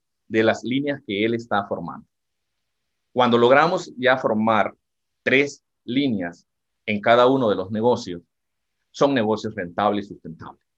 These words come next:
Cuando entramos dentro de los negocios rentables y sustentables de cada uno de aquellos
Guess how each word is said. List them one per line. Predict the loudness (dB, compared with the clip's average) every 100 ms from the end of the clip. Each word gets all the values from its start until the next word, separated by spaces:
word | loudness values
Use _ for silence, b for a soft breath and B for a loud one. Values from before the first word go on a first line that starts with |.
| _ _ _ _ _ _ _ -2
Cuando | 2 4 4 2 0
entramos | 0 2 2 2 0 -2
dentro | -4 -2
de | -4
los | -4
negocios | -4 -4 -4 -8 -12 -8
rentables | -8 2 4 4 0
y |
sustentables | -10 -8 0 0 0
de | -6
cada | -2 2 2
uno | 2 -4 -10 _ _ _ -4
de | -2
aquellos | 0 2 0